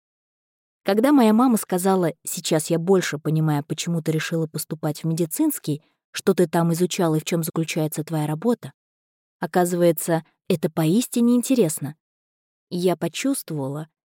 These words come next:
что стала ей ближе не только как ребенок, но и как врач. После этих слов я ощутила, что моя деятельность приносит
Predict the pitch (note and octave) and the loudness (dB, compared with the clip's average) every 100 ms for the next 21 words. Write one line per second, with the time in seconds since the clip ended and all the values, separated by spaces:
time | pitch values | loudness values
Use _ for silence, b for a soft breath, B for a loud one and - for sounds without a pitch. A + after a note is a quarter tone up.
0 | _ _ - - G3 - A3+ A#3+ G#3 F3+ | _ _ -4 0 0 0 0 4 2 2
1 | G3+ F3 F#3+ A#3 G3+ F#3+ F3 E3+ - B3 | 0 0 0 2 2 2 2 -2 -2 2
2 | D4+ D4 G#3 - D#3 F3 E3+ D#3 B2+ B2 | 4 2 -2 -4 -4 -4 -4 -4 -6 -12
3 | - _ _ _ E3 D#3 D#3 E3 - F#3+ | -20 _ _ _ -2 0 0 -4 -2 -2
4 | C3+ - - _ _ _ _ _ _ - | -2 -10 -16 _ _ _ _ _ _ 0
5 | B3 - A#3+ A3+ G#3+ - D#4 D#4+ F#3 F3+ | 0 4 2 2 0 0 2 2 2 0
6 | F3 - F#3+ - F#3 - B3 F#3 - F#3+ | 0 -2 -4 -4 -2 2 4 2 2 2
7 | F#3 F#3 F3 F#3 C4 B3 D#3 C#3 B2 - | 2 2 0 2 2 2 0 -4 -6 -10
8 | - _ - E3+ E3+ F3+ E3+ | -16 _ -2 2 2 0 -4